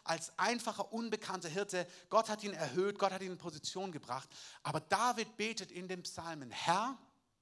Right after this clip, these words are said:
scan du mein Herz. Schau du mich an, schau an, wie es bei mir wirklich aussieht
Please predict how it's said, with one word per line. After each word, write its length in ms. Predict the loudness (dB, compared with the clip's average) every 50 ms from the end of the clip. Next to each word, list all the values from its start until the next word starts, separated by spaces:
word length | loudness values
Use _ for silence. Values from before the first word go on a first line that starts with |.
| _ _ _ _ _ _ _ _ _ _ _ _ _ _ _ _ _ _ _ _ _ -20 -18 _
scan 480 | -10 -10 -8 -6 -6 -4 -4 -4 -6 -6
du 180 | -4 -2 -2 0
mein 240 | 2 2 2 0 0
Herz. 640 | 0 0 0 0 0 -2 -4 -10 -12 -12 -12 -14 -18 _ _ _ _ _ _ _ _ _ _ _ _ _ _ _ _ _ _ _ _ _ _ _ _ _ _ _ _ _ _ -6
Schau 180 | -2 -2 0
du 160 | 0 2 4 4
mich 260 | 4 4 2 0 2
an, 220 | 2 2 4 4
schau 240 | 4 6 6 6 4
an, 320 | 4 4 2 2 2 2
wie 80 | 0 -2
es 100 | -2 -2
bei 120 | 0 0
mir 160 | 0 0 -2 -4
wirklich 340 | -6 -10 -10 -12 -8 -4
aussieht 600 | -2 -2 -2 -2 -4 -8 -8 -10 -12 -14 -16 -18